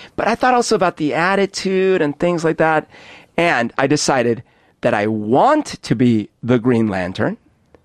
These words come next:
because he's got the, the ring and he can create anything on the fly and stuff like that. Plus, when I was a kid,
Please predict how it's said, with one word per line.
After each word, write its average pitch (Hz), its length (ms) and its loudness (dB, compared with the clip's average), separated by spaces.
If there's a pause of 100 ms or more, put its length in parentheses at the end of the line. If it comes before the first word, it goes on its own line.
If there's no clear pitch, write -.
(200)
because 127 320 0
he's 120 140 -6
got 120 180 -2
the, 95 240 -4
the 107 120 0
ring 135 360 2
and 120 80 2
he 113 80 0
can 110 120 -6
create 117 320 2
anything 117 380 0
on 98 140 -2
the 95 80 -6
fly 131 420 2
and 123 100 -2
stuff - 200 -6
like 104 100 -2
that. 120 140 0
Plus, - 240 -4
when 123 100 2
I 107 60 2
was 98 100 -4
a 101 60 -12
kid, 131 320 2